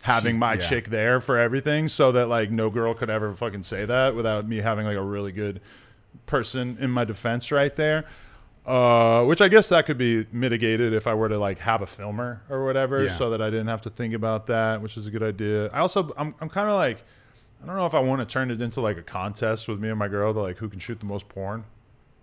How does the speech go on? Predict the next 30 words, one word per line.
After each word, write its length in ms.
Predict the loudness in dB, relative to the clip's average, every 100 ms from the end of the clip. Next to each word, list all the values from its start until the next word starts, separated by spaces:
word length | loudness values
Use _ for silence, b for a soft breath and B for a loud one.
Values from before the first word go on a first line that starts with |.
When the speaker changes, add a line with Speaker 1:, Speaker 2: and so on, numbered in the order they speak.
| _
Speaker 2:
Yeah. 280 | -6 -6 -6
Speaker 1:
That 180 | -8 -8
seems 360 | -8 -6 -6
weird. 400 | -6 -4 -2 -4
Also, 340 | -2 -2 0 0
I 40 |
feel 180 | 2 2
like 160 | 2 0
if 100 | -4
you 60 |
make 200 | -4 -2
an 60 | -4
OnlyFans 720 | -6 -8 -6 -6 -4 -4 -8 -14
and 240 | -10 -8 -8 -10
you're 160 | -6 -6
a 40 |
dude, 400 | -4 -6 -6 -8 -12 b b b _
you 160 | -8 -6
end 160 | -2
up 140 | -4 -2
getting 180 | -4
a 60 | 0
lot 160 | 0 0
of 60 |
followers 580 | 0 0 2 0 -2 -4
who 80 | -4
are, 180 | -4 -4
like, 300 | -6 -10 -16 _ _ _ _
gay 200 | -10 -8
dudes, 460 | -4 -4 -4 -8 -16